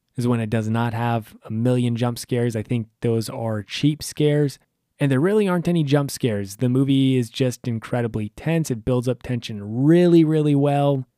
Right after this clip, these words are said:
It makes great use of the camera and great use of sound.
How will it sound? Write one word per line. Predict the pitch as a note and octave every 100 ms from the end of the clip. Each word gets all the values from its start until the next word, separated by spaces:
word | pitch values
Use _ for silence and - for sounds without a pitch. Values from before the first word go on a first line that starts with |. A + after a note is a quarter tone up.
| _ _
It | -
makes | B2+ A#2+ -
great | C3+ D#3 C#3
use | C#3 C#3+ C#3 -
of | C#3 B2 A#2 A2
the | B2 A#2+ A2+
camera | - C#3 B2+ B2+ B2+ B2 A#2+
and | A2 G#2+
great | G#2+ B2 A#2
use | A2+ A#2+ A#2+ A2 -
of | A#2 G#2+
sound. | G2+ - - D#3 D3+ D3+ C#3+